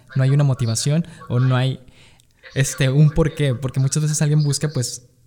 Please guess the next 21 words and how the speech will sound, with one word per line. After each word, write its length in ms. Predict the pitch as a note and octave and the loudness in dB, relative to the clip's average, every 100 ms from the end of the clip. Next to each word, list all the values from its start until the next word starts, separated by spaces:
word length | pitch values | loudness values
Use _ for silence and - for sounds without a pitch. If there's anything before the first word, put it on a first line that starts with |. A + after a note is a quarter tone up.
| _ - | _ -8
en 140 | C3+ C3+ | 0 0
este 200 | C#3+ E3+ | 0 0
caso, 220 | D#3+ E3 | 2 4
en 100 | D#3+ | 2
el 80 | - | 2
podcast, 580 | C3+ - D#3 D#3+ - - - | -2 -2 -2 -2 -6 -14 -4
me 120 | C3 | -4
ha 20 | B2+ | -2
tocado 240 | C#3+ D3 | -4 -4
que 80 | C#3 | 0
muchos 340 | C3 C3+ E3 | 0 0 0
empiezan 380 | D3 C3+ B2+ D3+ | 0 0 0 2
algo, 320 | C#3+ C3+ C#3+ C#3 | 2 0 -2 0
quieren 280 | C3+ D3 D3 | 0 2 2
hacer 200 | C3 C3 | 0 -2
esto 220 | - C#3+ | -4 -4
por 200 | C3+ B2 | -4 -4
la 140 | C3+ | -6
cuestión 260 | - - C3 | -4 -4 0
de 60 | |
monetizar. 760 | C#3+ C#3+ C3+ B2 B2 C3+ A#2 - | 2 4 2 0 -2 -2 -4 -8